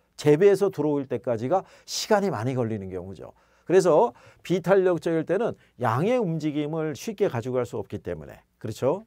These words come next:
예. 그래서 요런 변화예요. 예, 그래서 우리가 여기에 대해서는, 예, 여러분들이 그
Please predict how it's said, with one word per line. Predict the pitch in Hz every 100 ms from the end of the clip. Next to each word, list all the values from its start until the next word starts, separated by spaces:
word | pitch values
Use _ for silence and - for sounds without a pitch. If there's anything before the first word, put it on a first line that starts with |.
| -
예. | 90 _ _ _ -
그래서 | 160 220 156
요런 | 190 254 220
변화예요. | 143 117 101 127 117 _ _ 131
예, | 139
그래서 | 175 202 151 226 247 - - -
우리가 | 156 190 233
여기에 | 156 156 160 156
대해서는, | 139 131 123 190 139 202 233 -
예, | 127 127 120 113 143
여러분들이 | 156 151 190 156 160 214 -
그 | 120 113 107 92